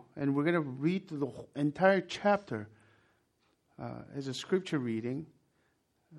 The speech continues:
and then we are going to ask about three questions and make, to make observation.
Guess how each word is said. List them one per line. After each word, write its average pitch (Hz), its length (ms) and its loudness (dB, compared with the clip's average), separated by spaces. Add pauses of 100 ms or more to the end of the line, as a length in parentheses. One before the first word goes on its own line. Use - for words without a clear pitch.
(720)
and 135 200 2
then 147 300 6
we 143 180 4
are 139 80 4
going 131 280 0
to 127 100 -4
ask 117 300 -2
about 113 320 -2
three 208 180 0
questions 170 680 2
and 127 200 4
make, 127 220 2
to - 80 -6
make 127 260 2
observation. 110 840 -4